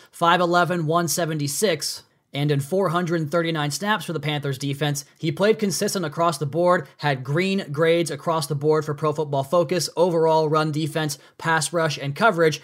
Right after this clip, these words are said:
And those green marks mean you're playing above your position average, according to Pro Football Focus. And three hundred and seventy-seven of those four hundred and thirty-nine snaps came from the slot last year for Elliott. Number ninety-seven is Danny Trevathan, the linebacker,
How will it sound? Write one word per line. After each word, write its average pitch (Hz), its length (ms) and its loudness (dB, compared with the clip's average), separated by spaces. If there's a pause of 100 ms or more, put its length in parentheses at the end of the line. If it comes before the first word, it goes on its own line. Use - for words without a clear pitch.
(340)
And 139 160 0
those 165 200 6
green 156 280 -2
marks 151 320 -2
mean 151 180 -2
you're 139 120 -2
playing 143 360 -2
above 165 380 0
your 156 100 0
position 147 400 0
average, 143 500 0 (160)
according 147 340 -4
to 127 60 -4
Pro 151 200 -2
Football 143 320 -2
Focus. 175 500 2 (280)
And 143 180 -4
three 208 220 0
hundred 180 280 -2
and 156 140 -4
seventy-seven 160 840 -2
of 196 200 4
those 180 200 -4
four 170 220 0
hundred 151 280 -2
and 143 100 -2
thirty-nine 147 400 -2
snaps 147 360 -2
came 131 340 -4 (160)
from 139 140 -6
the 123 80 -4
slot 196 400 2
last 135 320 0
year 131 280 -2 (120)
for 147 160 -6
Elliott. 143 420 -2 (160)
Number 151 240 0
ninety-seven 170 800 0
is 120 180 -8
Danny 160 320 0
Trevathan, 156 520 0
the 117 100 -6
linebacker, 139 720 0